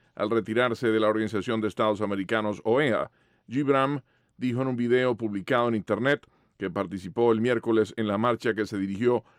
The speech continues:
a la oficina de su padre. La policía disparó gas lacrimógeno y perdigones de goma que al parecer causaron la muerte del estudiante universitario Juan Pablo Pernalete.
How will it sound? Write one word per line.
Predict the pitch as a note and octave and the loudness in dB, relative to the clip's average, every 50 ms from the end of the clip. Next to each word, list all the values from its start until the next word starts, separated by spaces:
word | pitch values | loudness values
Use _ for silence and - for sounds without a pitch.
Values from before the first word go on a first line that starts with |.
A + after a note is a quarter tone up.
| _ _ _ | _ _ _
a | - G#2+ | -2 0
la | G#2+ G#2 | 2 2
oficina | G#2 G#2+ G2+ F#2+ - B2 A#2+ A#2 | 0 0 -4 -4 -4 -2 0 0
de | A#2 G#2+ | 0 0
su | - A2 - | -2 -2 -2
padre. | - D#3+ C#3 A2+ G2 - - - _ _ _ _ _ _ _ _ _ - | 0 0 2 2 0 -2 -6 -12 _ _ _ _ _ _ _ _ _ -6
La | F2 F2+ | -4 -4
policía | F2 G2+ A2 A2+ G2+ A#2+ C#3 C3 | -2 0 -2 -2 0 2 2 2
disparó | B2 A2+ - - A2+ A2+ B2 A#2 | 2 0 0 2 2 4 4 4
gas | A2+ A#2+ A#2+ G#2+ | 4 2 2 2
lacrimógeno | A#2 A2+ G#2 - G2 G2 A2 B2+ C#3 B2 C3 B2 A#2 | 2 0 0 0 -2 -4 -2 -2 -2 -2 -2 -2 -2
y | G#2+ | -2
perdigones | - - A2+ G2 F#2+ F#2+ G#2 C3 C3+ B2 A2+ G2 | 0 0 -2 0 0 0 2 2 2 2 0 -2
de | G2 G2+ | 0 0
goma | A#2 C3+ C#3 B2 A#2+ A#2 - _ _ _ _ _ | 0 2 2 0 -2 -4 -6 _ _ _ _ _
que | - G2+ | -4 -2
al | G2 F#2+ | -2 0
parecer | F2+ G2+ G2+ G2+ - C3+ B2 A#2 | 0 0 0 0 0 0 0 2
causaron | G#2 A2 G2+ F#2 B2 B2 B2 A#2 | 2 0 0 2 2 2 2 2
la | G#2+ G#2 | 2 2
muerte | A2 A#2 A#2 A2 - - A#2 A2 - _ _ _ _ _ _ _ - | 4 2 2 2 2 0 0 0 0 _ _ _ _ _ _ _ -4
del | G2+ A2 | 0 0
estudiante | A2 G2+ - A2 A2+ B2 C#3+ D3 C#3+ B2+ C#3+ | 0 0 0 0 2 2 2 2 2 0 0
universitario | B2 A#2+ A2+ A2 G2+ G#2+ G2 F2 B2+ A#2 A#2 A#2 A2+ G#2+ | 0 2 2 2 2 0 -2 0 2 2 4 4 4 4
Juan | G#2 A2 G2+ F#2+ | 2 2 -2 0
Pablo | - - A#2 A2+ A2 A2 A2 G2+ | 0 2 2 4 4 4 2 2
Pernalete. | - - G#2+ G#2 G#2+ A#2 B2+ C#3 D3 C3+ G2 - - C#2 A1+ - | 2 2 0 0 2 2 4 4 4 2 2 0 -6 -6 -6 -8